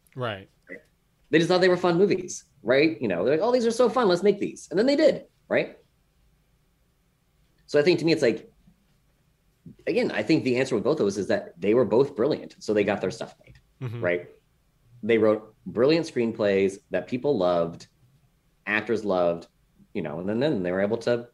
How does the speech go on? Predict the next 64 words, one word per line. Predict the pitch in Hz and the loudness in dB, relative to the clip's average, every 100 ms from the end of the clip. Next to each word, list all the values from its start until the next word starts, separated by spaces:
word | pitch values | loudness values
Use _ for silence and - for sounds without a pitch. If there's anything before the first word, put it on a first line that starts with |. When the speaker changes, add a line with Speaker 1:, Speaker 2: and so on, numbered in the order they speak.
| - | -4
Speaker 2:
there | 104 | -2
you | 135 | -2
go. | 143 - _ | -6 -10 _
That's | - - | -10 -6
it. | 139 | -6
It's | - | -6
that | 92 | -8
simple. | 131 123 - _ _ _ _ _ _ _ _ _ | -8 -10 -14 _ _ _ _ _ _ _ _ _
To | - | -4
me, | 147 | 0
it's | |
like, | 117 | 0
that's | 110 - | 0 -2
it. | - | -6
Like, | - | -4
just | 101 - - | -8 -10 -10
be | 131 | -8
brilliant, | 131 110 156 95 | -2 -2 0 -2
and | 98 | -2
then, | 104 110 | -2 -2
then | 123 | -2
we'll | 127 135 | -2 -4
just | 139 147 | -4 -4
figure | 151 | -2
itself | 156 160 160 | -2 -2 -6
out. | 196 - | -8 -10
It | - | -14
won't | 113 113 | -8 -6
be | 123 | -6
a | |
problem. | 120 147 - - _ | -6 -8 -10 -18 _
Speaker 1:
Right. | 120 113 101 - _ _ _ _ _ _ _ _ _ _ _ _ _ _ - | -8 -8 -8 -16 _ _ _ _ _ _ _ _ _ _ _ _ _ _ 0
Speaker 2:
And | 151 | 2
yes, | - | 2
it'll | 92 | -4
be | 82 | -10
brilliant, | - - - | -12 -16 -16
whatever. | - _ _ _ | -16 _ _ _
But | 107 | 0
that's, | 139 220 | 0 2
yeah, | |
but | - | 0
that's | 104 | 0
it. | 156 - | 0 0
Just | 143 | -4
act, | 104 131 - | -4 -6 -4
but | 110 | -4
that's | 107 | 0
it. | 165 - | 0 0
Like, | 117 | 0
really, | 139 131 | 0 0
that | 107 | 0
is | 90 87 | -2 -8
it. | - _ - - | -16 _ -10 -6
<laughs> | - - | -4 -2
Speaker 1:
Right. | - - - 107 | -2 -4 -8 -2
Speaker 2:
Write | 135 180 190 | 2 2 2
something | 185 156 147 | 0 2 2
brilliant | 107 120 135 160 | 4 4 4 2
and | 117 | 0
then | 120 | 0
write | 110 107 | 2 2
another | 101 92 | 2 0
one, | 85 69 | -2 -6